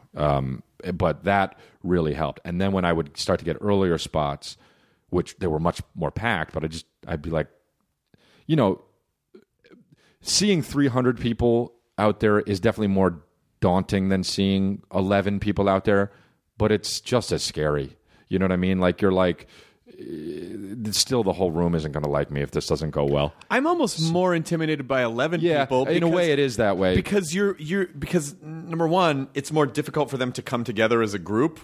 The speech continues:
Speaker 2: which you
Speaker 1: Mm-hmm.
Speaker 2: kinda need for a
Speaker 1: Mm-hmm.
Speaker 2: comedy show, but also you, when you can really be accountable to individuals in a room.
Speaker 1: Yeah, when you can hear somebody,
Speaker 2: <laughs>
Speaker 1: when you can hear somebody's disapproval.
Speaker 2: And you can see them because there's only eleven of them in
Speaker 1: Right.
Speaker 2: the room, but
Speaker 1: Yeah.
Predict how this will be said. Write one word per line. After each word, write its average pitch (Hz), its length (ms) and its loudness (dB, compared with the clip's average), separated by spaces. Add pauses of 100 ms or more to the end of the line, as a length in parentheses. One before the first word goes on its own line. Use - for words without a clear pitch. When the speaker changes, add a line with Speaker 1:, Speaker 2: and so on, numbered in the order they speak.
Speaker 2:
which 95 220 0
you 95 60 -2
Speaker 1:
Mm-hmm. 87 140 -6
Speaker 2:
kinda 113 160 -2
need 107 520 -6 (220)
for 147 100 -2
a - 20 0
Speaker 1:
Mm-hmm. 160 80 -6
Speaker 2:
comedy 151 160 -4
show, 165 120 -6
but 135 160 0
also 131 720 0 (1080)
you, 170 160 -2 (280)
when 165 260 0
you 185 140 2
can 175 320 0
really 196 260 2
be 180 220 0
accountable 147 640 0
to 123 260 0
individuals 135 920 2
in 151 180 0
a 156 60 2
room. 170 360 2
Speaker 1:
Yeah, 135 100 2
when 127 140 2
you 131 60 0
can 143 160 2
hear 160 260 2
somebody, 127 520 2
Speaker 2:
<laughs> - 520 -12
Speaker 1:
when 143 200 0
you 151 60 4
can 147 120 0
hear 170 320 2
somebody's 120 640 2
disapproval. 90 800 0
Speaker 2:
And 196 140 0
you 247 100 2
can 202 180 2
see 294 340 0
them 196 200 2
because 175 300 -2
there's 175 160 0
only 190 220 2
eleven 170 420 2
of 131 160 0
them 135 100 2
in 131 80 2
Speaker 1:
Right. 107 80 2
Speaker 2:
the 131 80 2
room, 165 300 2
but 139 160 2
Speaker 1:
Yeah. 85 140 0